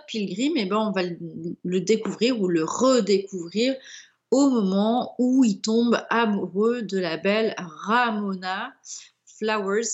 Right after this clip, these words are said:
qui, euh, qui est l'amour de sa vie. Et, euh, et toute cette histoire-là se passe au Canada. Donc déjà, ça aussi, c'est plutôt sympa. C'est l'hiver, c'est la neige, on aime bien. Et, et Scott Pilgrim, euh, il va se rendre compte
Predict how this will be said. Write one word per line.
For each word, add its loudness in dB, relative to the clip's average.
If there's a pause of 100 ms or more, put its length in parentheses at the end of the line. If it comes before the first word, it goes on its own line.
(100)
qui, -2
euh, 0
qui -6
est 2
l'amour 0
de 0
sa -2
vie. -4 (720)
Et, 2
euh, 0
et 0
toute -10
cette -4
histoire-là 0
se -2
passe -2
au -6
Canada. -2
Donc -2
déjà, 2
ça 0
aussi, 0
c'est 2
plutôt -6
sympa. -2
C'est 0
l'hiver, 0
c'est 2
la 4
neige, 0 (100)
on 4
aime 0
bien. -4 (600)
Et, 6
et 6
Scott -2 (100)
Pilgrim, 0
euh, 2
il -2
va 0
se -6
rendre -2
compte -4